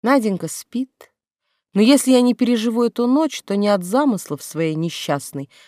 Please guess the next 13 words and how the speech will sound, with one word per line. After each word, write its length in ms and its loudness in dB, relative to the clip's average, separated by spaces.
обесчещенной, 960 -2
давным-давно 640 0
бесчестной 760 -8
сестры. 540 -14
Сейчас 560 0
примчатся 680 -2
на 160 2
долгожданное 840 2
событие 680 -4
шумные 580 -4
и 40 -6
суетные 600 -4
повитухи. 720 -10